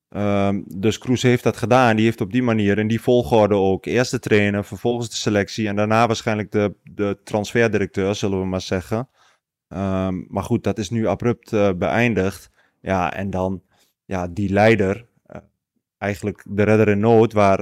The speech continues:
de achterban zich ook een beetje aan vastklampte, nu die waarschijnlijk, eh, vertrekt bij Ajax. Eh,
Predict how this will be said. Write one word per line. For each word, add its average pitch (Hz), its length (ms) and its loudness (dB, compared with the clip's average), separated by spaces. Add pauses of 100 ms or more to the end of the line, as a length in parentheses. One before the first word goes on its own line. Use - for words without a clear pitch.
(240)
de - 140 -14
achterban 107 400 -2
zich 104 140 -2
ook 101 160 -4
een 104 100 -2
beetje 95 260 -2
aan 98 100 -4
vastklampte, 98 580 -4
nu 101 460 -4
die 110 360 -4
waarschijnlijk, 110 680 -2 (540)
eh, 92 560 -6 (340)
vertrekt 120 480 -4
bij 101 160 2
Ajax. 90 720 -2 (1080)
Eh, 98 360 -2